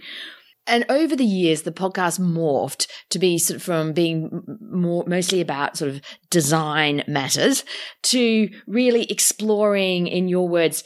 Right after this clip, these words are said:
sort of the trajectory of people's lives and how your guests have overcome obstacles. What are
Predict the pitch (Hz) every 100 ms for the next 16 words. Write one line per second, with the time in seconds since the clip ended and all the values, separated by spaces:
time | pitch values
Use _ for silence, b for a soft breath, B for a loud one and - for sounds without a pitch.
0 | B - 175 156 180 - 214 - 202 208
1 | 214 214 190 175 160 151 - 202 175 170
2 | 151 143 151 143 139 123 135 139 151 151
3 | 165 160 160 156 156 151 143 - 131 -
4 | - - - - 147 139 131 139 131 131
5 | - 127 117 139 - 160 - - - B
6 | B B B - 453 571 523 370 208